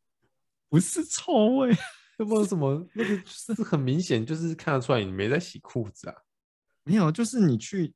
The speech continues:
Speaker 1: 你去那个牛仔裤店会闻到的一种味道，丹宁布的味道。
Speaker 2: 干，塞啊，<laughs> 是你的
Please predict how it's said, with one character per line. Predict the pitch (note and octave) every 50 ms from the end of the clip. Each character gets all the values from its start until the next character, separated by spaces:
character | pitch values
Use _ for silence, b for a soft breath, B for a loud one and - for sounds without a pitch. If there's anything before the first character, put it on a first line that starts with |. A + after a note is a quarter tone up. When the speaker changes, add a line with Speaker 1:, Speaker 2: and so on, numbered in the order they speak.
| _
Speaker 1:
你 | _ A#2+ A2
去 | - - G3 F#3+
那 | F#3 F3+
个 | D#3+ C#3+ A#2+ A2+
牛 | A2+ A2 G#2+ A#2
仔 | B2 - A2+ G2
裤 | - - - C3
店 | A2+ - C#3+ B2 A2 G#2
会 | C3+ C3+
闻 | A2 G2 F#2 F#2+
到 | G#2 A#2 G#2+
的 | G2
一 | G#2+ G#2
种 | - F2+ _ _
味 | F#2+ F#2 F2 -
道， | _ F2 _ _ _ _ _ _ _ _ _ _
丹 | A#2+ B2+ C#3+ D3+ D#3+ D3
宁 | A2 F#2+ F#2+ G#2+
布 | A2 C3+ A2 G2
的 | F#2 F#2+
味 | G2+ - -
道。 | - - _ _ _ _ _ _ _ _ _
Speaker 2:
干， | - G#3 A3 A3 A#3 A#3+ A3
塞 | C3+ A2+ - - - _ _ - - _ A3 G#3+ A3 A3 A3 A3 G#3 G3+ F#3+
啊， | F3+ F3+ F3 F3 E3+ D#3+ D#3+ D#3 D#3 D#3
<laughs> | - - G3+ F#3+ F3+ F#3+ E3+
是 | F3 G#3+ A#3
你 | A#3 G3+
的 | F3+ D#3 D3 - F3 G3 F#4+ -